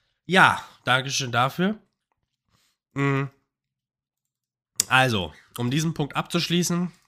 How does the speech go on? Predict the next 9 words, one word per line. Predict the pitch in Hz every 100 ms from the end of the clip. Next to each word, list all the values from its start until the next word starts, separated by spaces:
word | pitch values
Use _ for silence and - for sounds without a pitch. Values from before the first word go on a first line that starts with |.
| -
den | 117 117
wichtigsten | 151 - 139 - 131 120 113
dieser | 117 107 104
heutigen | 110 110 92 92
Show | - 120 127 151 - _ _ _ _ _ _ _ _ _ _ _ _ _ _ _ _
und | 120 117
der | 113
Folge | - 113 101
zwei, | 95 - 123 139 160 180